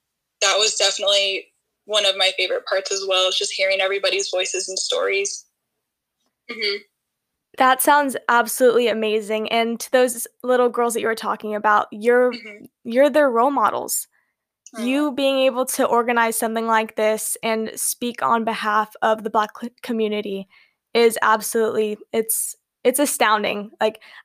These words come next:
Speaker 3: I've
Speaker 1: Thank you.
Speaker 3: and I've noticed you, you both are very active on social media, and just seeing what you post, and I saw all the photos from it, and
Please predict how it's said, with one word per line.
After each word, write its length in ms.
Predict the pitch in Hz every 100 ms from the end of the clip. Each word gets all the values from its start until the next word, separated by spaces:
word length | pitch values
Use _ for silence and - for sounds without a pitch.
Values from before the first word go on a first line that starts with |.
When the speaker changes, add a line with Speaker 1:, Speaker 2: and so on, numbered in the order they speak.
| 233
Speaker 3:
I've 300 | 247 269 254
Speaker 1:
Thank 220 | 285 -
you. 400 | 208 196 190 196 247
Speaker 3:
and 220 | 269 277
I've 160 | 262 285
noticed 320 | 294 320 349
you, 240 | 277 302 247
you 180 | 254 320
both 240 | 320 277 330
are 100 | 285
very 260 | 220 226
active 320 | 196 208 - 208
on 120 | 214
social 320 | 233 220 233
media, 260 | 214 214 202
and 120 | 226
just 180 | 247 -
seeing 240 | 247 254
what 140 | 262 247
you 120 | 240
post, 480 | - 220 233 247 240
and 180 | 220 -
I 140 | 214
saw 180 | 233 254
all 180 | 240 254
the 80 | 233
photos 440 | - 196 208 214 -
from 220 | 220 220
it, 160 | 226 -
and 320 | 214 208 208